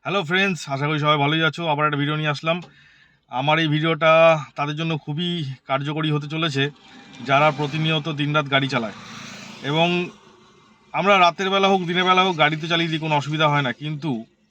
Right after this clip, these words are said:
রাতের বেলা যখন গাড়ি চলে না, তখন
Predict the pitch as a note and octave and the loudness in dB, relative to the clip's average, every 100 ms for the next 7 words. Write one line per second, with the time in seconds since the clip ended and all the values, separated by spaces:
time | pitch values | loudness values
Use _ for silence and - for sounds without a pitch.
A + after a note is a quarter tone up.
0 | _ A#2 A#2 C#3 F#3+ F#3+ F3 A#2 G2 A2 | _ -8 -2 -2 0 0 2 0 -6 -10
1 | C3+ D#3 C#3 B2+ D3+ - D3 E3 C#3+ A2 | -8 -6 -2 -2 -2 -6 -4 -2 -2 -4
2 | B2+ - E3 F3 | -8 -12 -8 -8